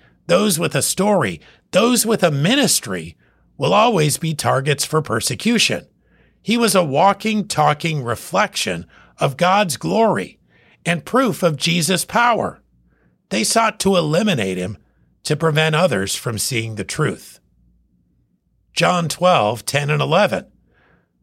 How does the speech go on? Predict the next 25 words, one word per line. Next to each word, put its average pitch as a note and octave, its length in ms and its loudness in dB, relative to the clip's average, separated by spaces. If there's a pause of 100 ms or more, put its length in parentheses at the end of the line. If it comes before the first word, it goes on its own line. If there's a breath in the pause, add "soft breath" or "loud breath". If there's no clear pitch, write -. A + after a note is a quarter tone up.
But F3 160 0
the F#3 60 0
chief B3 400 -2
priests D3+ 420 -2
consulted C#3+ 880 -2
that B2 160 -8
they F3 160 0
might E3+ 280 0
put D3+ 280 -4
Lazarus B2+ 840 0
also D3+ 520 2
to - 160 -8
death, G2 480 -6 (720 soft breath)
because G3 340 0
that A3+ 180 0
by F3 140 4
reason E3 480 -2
of A#2+ 120 -4
him D#3 360 -2 (340 soft breath)
many A3+ 320 0
of G3+ 120 -2
the F3 80 0
Jews E3+ 360 -2
went F3+ 200 0
away F3 440 2